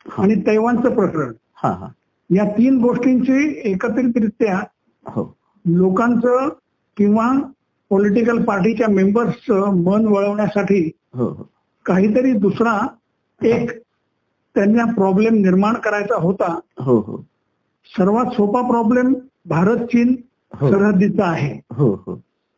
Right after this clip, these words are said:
Speaker 2: तो त्यांनी पुन्हा उकरून काढलेला आहे.
Speaker 1: हो, हो.
Speaker 2: कारण हा प्रॉब्लेम काढला उकरून
Speaker 1: हो.
Speaker 2: आणि आपलं वर्चस्व दाखवलं
Speaker 1: दाखवलं.
Speaker 2: की त्यांचं राजकीय वजन स्थिर व्हायची शक्यता त्यांना वाटते.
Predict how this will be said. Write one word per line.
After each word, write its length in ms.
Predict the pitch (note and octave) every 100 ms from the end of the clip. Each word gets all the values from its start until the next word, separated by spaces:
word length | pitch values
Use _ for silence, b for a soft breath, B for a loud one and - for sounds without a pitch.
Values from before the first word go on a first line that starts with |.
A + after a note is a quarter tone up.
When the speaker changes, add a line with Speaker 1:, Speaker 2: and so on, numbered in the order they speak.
| -
Speaker 2:
तो 180 | A#3+
त्यांनी 220 | A#3 B3 B3
पुन्हा 260 | A#3+ A#3+
उकरून 340 | A#3+ A#3+ A#3+ A3
काढलेला 400 | G#3 G3 G#3 G3
आहे. 240 | D3 E3 G#3+
Speaker 1:
हो, 240 | B2+ G#2
हो. 280 | F#2 G2+ - _ _ -
Speaker 2:
कारण 320 | G3+ A#3+ C4
हा 300 | D#3 F3+ A#3+
प्रॉब्लेम 500 | A#3+ A3 G3+ A#3 A#3+
काढला 420 | A3+ G3+ F#3+ A3
उकरून 500 | A3 F3 - G#3 F#3 G#3+ _
Speaker 1:
हो. 180 | - C#3+ F#2 - -
Speaker 2:
आणि 160 | G#3 C#4+
आपलं 340 | G#3+ F#3 A#3
वर्चस्व 580 | A#3 A3 F#3+ A3+ A3+ A#3
दाखवलं 580 | G3+ F3+ - A#3 F#3+ F#3+ - A#2+
Speaker 1:
दाखवलं. 420 | A#2 G#2+ F2+ C#3+
Speaker 2:
की 120 | G#3+
त्यांचं 480 | F#3+ A3 A3 B3+ A3+
राजकीय 380 | F#3 - B3 B3+
वजन 400 | A3+ F#3+ A#3 A#3+
स्थिर 360 | A#3+ - A#3+
व्हायची 360 | A#3 G#3 G3+ G#3
शक्यता 440 | G3 - G#3 G#3
त्यांना 320 | G#3+ G3 F#3+
वाटते. 440 | G3 F#3 - F#3+